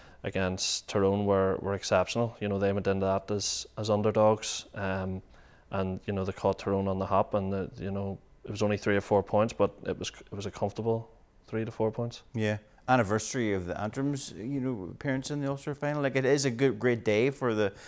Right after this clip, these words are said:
Speaker 2: I mean, the t-, smaller teams can get to the Ulster final. It's still possible, even though there's strong teams up here.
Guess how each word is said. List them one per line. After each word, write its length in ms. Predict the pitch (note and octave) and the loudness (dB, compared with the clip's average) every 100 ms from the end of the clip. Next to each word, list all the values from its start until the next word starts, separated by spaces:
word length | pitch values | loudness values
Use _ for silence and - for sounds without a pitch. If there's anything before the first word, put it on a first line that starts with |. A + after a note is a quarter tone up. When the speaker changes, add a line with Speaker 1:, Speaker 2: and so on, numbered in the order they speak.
| - - - | -20 -14 -2
Speaker 2:
I 20 | |
mean, 200 | A2+ F#2 | -2 -2
the 60 | F2+ | -6
t-, 140 | - - | -14 -12
smaller 340 | - - C#3+ C3+ | -4 4 6 6
teams 360 | C#3+ B2 A#2+ | 6 2 2
can 340 | A#2 B2 A2+ G#2+ | 0 0 0 2
get 200 | - - | 0 0
to 80 | C#3 | -2
the 60 | |
Ulster 220 | A2 - | -2 -2
final. 340 | G#2 G#2 A2+ C3 | -4 -2 0 -2
It's 120 | - | -2
still 160 | - C3 | -2 0
possible, 420 | - G#2 - C3+ | 2 0 0 -4
even 160 | G#2 | -2
though 220 | G#2 G2+ F#2+ - - - | -4 -4 -8 -16 -20 -14
there's 120 | F#2 | -6
strong 220 | - G2 | -2 -2
teams 240 | - G2+ | -2 -6
up 140 | C#3 - | -6 -8
here. 200 | E3+ | -10